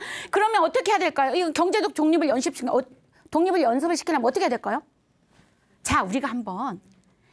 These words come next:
기업이 뭐지? 기업이 뭘 어떻게 돌아가지? 돈으로 돌아가지, 엄마. 돈은 어디서 나지?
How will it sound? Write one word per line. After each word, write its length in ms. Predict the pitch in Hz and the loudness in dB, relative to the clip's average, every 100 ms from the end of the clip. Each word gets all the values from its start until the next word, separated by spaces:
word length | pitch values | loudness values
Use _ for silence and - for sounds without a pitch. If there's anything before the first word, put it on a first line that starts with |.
| _ - | _ -2
기업이 420 | 359 440 440 415 | 2 2 2 2
뭐지? 340 | 254 240 349 - | 2 2 0 0
기업이 320 | 330 330 349 | 0 2 2
뭘 260 | 226 311 | 0 2
어떻게 320 | 262 254 392 392 | 2 0 0 0
돌아가지? 400 | 269 226 - - _ | 0 0 -2 -8 _
돈으로 500 | 381 440 440 427 415 | -2 0 0 0 0
돌아가지, 460 | 381 311 302 269 277 | 0 -2 -2 -2 -4
엄마. 240 | 220 208 - - - | -4 -6 -8 -20 -8
돈은 380 | - 415 440 427 | 0 2 2 2
어디서 340 | 277 311 349 | 2 0 0
나지? 300 | 339 302 349 | 0 0 -4